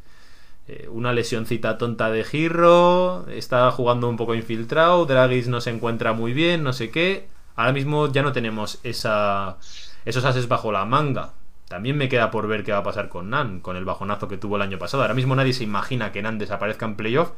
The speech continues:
pero el año pasado desapareció totalmente. Con sus cosas, que sé que me lo va a decir Pedro, con sus cosas, que si tuvo covid, que si tal,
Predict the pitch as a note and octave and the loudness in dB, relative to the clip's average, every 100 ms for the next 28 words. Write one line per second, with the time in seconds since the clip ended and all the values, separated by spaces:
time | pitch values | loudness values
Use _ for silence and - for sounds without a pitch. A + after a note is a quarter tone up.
0 | - - - F2+ A#2+ B2+ A#2+ C3+ D#3+ D#3 | -10 -12 -10 -4 -2 0 2 4 6 6
1 | A#2+ G2+ G2 F#2 F#2 F2+ A#2+ C3+ C#3 G#2+ | 4 0 -4 -4 -4 -4 -2 0 0 -2
2 | G#2 A2 G#2+ C3+ C3 - - - - - | -2 -2 0 -2 -4 -8 -8 -6 -4 -4
3 | - - - G2+ - F#2+ - D#3 D#3+ D#3+ | -4 -2 0 -2 -2 -4 2 4 4 0
4 | - G2+ G#2+ A2+ A2+ A2+ A2+ G#2+ G#2 A#2+ | -2 -6 -4 0 2 2 0 -4 -2 0
5 | C#3 E3 F3 F2+ - D2+ - G#2+ A2+ A2 | 2 0 -4 -10 -12 -14 -6 -2 -2 -2
6 | G2+ F#2 F2 F#2+ F2 E2+ A2 G#2 G2 F#2 | -6 -8 -8 -6 -6 -4 -2 -2 -4 -8
7 | F2+ F2+ D#3+ | -6 -2 -2